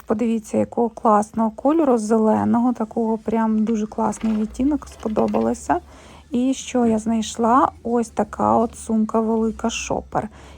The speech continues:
І на вигляд вона шкіряна. Кутики у неї цілі, не затерті, щоправда, позаду вона якась отака от м'ята, не розумію, що з нею могло статися.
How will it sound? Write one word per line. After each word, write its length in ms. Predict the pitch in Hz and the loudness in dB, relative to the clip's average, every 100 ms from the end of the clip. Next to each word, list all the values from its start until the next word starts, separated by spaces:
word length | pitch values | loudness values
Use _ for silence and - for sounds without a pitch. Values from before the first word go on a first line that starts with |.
| - - | -20 -10
І 200 | - 240 | -2 0
на 140 | 220 220 | 2 2
вигляд 460 | 214 269 302 233 | 2 0 2 0
вона 320 | 202 202 208 233 | 0 -2 0 -2
шкіряна. 720 | - - 226 226 214 196 180 - _ - - | -4 -6 -2 0 0 0 -4 -12 _ -20 -2
Кутики 420 | 247 302 226 214 | 0 0 0 2
у 80 | 214 | 2
неї 320 | 220 220 220 | 4 4 2
цілі, 400 | 214 208 214 254 | -2 -4 0 4
не 240 | 269 233 | 6 4
затерті, 640 | 208 196 - 220 240 - 311 | 2 -4 0 2 2 0 -4
щоправда, 600 | - 214 - 240 247 208 | -4 -4 4 4 6 2
позаду 580 | - 208 220 247 294 220 | -2 -2 4 4 6 4
вона 220 | 214 233 | 4 4
якась 300 | 240 226 220 | 2 -2 -4
отака 320 | - 214 226 | -4 2 4
от 220 | 220 208 | 4 4
м'ята, 520 | 220 214 190 196 - | 4 4 2 0 2
не 180 | 247 233 | 4 4
розумію, 520 | 214 202 214 214 254 | 2 0 2 2 2
що 220 | 240 - 220 | -2 -4 -2
з 100 | 214 | 0
нею 180 | 214 | 2
могло 300 | 208 208 202 | 2 0 0
статися. 720 | 220 - - - - 214 311 | -2 -2 -4 -4 -8 -4 -2